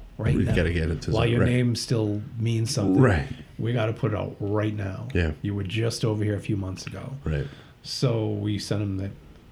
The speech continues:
Speaker 1: quickest mix we could send off on D A T. Boom, it's done.
Speaker 2: Yeah.
Speaker 1: And that was that.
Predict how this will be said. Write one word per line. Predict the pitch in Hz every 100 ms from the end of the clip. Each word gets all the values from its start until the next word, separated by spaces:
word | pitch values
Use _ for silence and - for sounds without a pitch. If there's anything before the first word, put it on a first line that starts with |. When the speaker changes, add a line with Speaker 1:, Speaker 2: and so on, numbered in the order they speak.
| -
Speaker 1:
quickest | - 139 -
mix | 110 101 - - -
we | 104
could | 98 101
send | - - 101 92
off | 90 -
on | 95
D | 113 104
A | 95
T. | - 82
Boom, | 101 104 85
it's | 69 -
done. | 98 104 - -
Speaker 2:
Yeah. | 78 73 - - - - - - - - -
Speaker 1:
And | 120
that | 113 110
was | 92
that. | 104 107